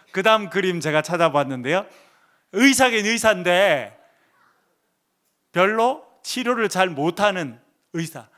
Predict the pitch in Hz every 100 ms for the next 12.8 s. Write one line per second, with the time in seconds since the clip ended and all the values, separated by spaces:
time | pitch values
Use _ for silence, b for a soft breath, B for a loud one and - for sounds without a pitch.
0 | b b b _ _ - 233 - 196 247
1 | 294 254 226 240 240 220 190 185 214 180
2 | 135 269 277 269 262 247 - 202 175 233
3 | 202 185 185 175 139 B B B 175 220
4 | 208 254 277 247 196 208 233 175 B B
5 | - 320 330 330 247 254 - 240 180 160
6 | 185 175 196 254 226 180 160 170 208 127
7 | 120 113 117 117 117 - 185 _ _ -
8 | _ _ _ _ 131 123 120 123 117 -
9 | - 117 151 214 _ b b b b -
10 | 214 226 214 _ - - 294 254 190 160
11 | 226 294 247 151 127 117 117 120 131 147
12 | 175 208 233 214 233 277 254